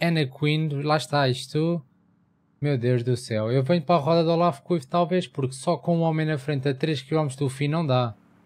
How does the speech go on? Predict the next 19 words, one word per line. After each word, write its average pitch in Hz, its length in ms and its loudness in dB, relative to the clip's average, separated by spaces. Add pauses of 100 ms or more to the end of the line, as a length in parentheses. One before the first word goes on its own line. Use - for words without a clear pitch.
(340)
Não 160 120 2
pode 160 300 4
ser, 160 300 2
eu 170 80 4
tenho 165 240 0
de 131 60 -4
escolher 165 260 2
outra 147 260 2
roda. 143 560 2 (460)
Vamos 151 260 2
tentar 160 380 2
escolher, 156 680 0
eh, 156 380 4
se - 160 -2
é 147 80 2
do 151 100 2
António 156 380 2
Morgado 147 500 2
mesmo, 143 520 0